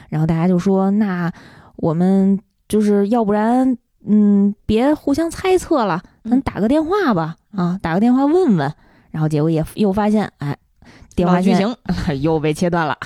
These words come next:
Speaker 2: 嗯。
Speaker 1: <laughs> 然后这个时候大家心里就开始惴惴不安啊，就有的人害怕呢，就开始往屋外跑。
Speaker 2: 嗯。
Speaker 1: 结果大喊一声，然后大家冲出去一看，发现吊桥也被人切断了。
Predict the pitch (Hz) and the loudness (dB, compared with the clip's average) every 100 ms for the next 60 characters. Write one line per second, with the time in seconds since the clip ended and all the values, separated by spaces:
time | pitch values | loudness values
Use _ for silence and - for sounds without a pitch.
0 | - - 175 - - - - - 170 170 | -6 -4 -6 -12 -20 -20 -20 -10 -2 0
1 | 190 185 - - _ - _ - - - | 2 0 -4 -18 _ -20 _ -20 -8 -2
2 | 180 175 175 180 175 185 196 - 214 - | 0 2 0 0 -2 0 -2 0 -2 -2
3 | 73 76 175 - 180 - 151 180 165 160 | -8 -6 -6 -4 -4 -4 0 0 2 0
4 | 160 170 190 147 - _ _ - 165 160 | -2 0 0 -2 -6 _ _ -6 -2 0
5 | 165 165 95 160 175 214 269 214 240 226 | 0 -2 -2 0 0 0 0 -2 -2 -2
6 | 165 175 165 226 185 190 196 - _ - | 0 0 -2 -2 -2 0 -2 -4 _ 0
7 | 285 285 - - - - - - 202 185 | 0 2 -2 -8 -12 -14 -20 -20 -16 -12
8 | 185 240 - - - 180 - - 175 202 | -4 -2 -4 -8 -10 -10 -8 -2 0 0
9 | 262 - _ - 151 175 - 180 180 - | -2 -6 _ -14 -10 -10 -8 -4 -2 0
10 | 220 214 180 202 226 - _ - 220 247 | 2 4 2 0 -2 -6 _ -6 0 0
11 | 233 311 254 - - 247 233 110 117 - | 0 0 -2 -6 -4 -2 -2 -4 -6 -6
12 | 123 107 | -6 -6